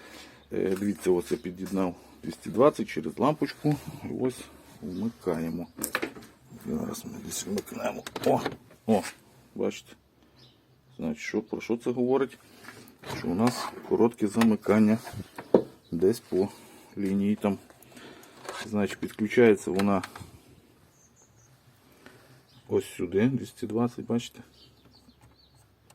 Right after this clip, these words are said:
Контакт один сюди на реле і другий ось цей білий, в цю білу фішку.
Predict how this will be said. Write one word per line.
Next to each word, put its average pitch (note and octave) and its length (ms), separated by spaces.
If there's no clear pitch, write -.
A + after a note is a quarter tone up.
Контакт F2+ 440
один F#2 240
сюди F#2 260
на F2+ 160
реле B2 280
і G#2+ 60
другий G#2+ 320
ось F2 200
цей G2+ 160
білий, F2+ 340
в - 100
цю G2 80
білу F#2+ 260
фішку. - 340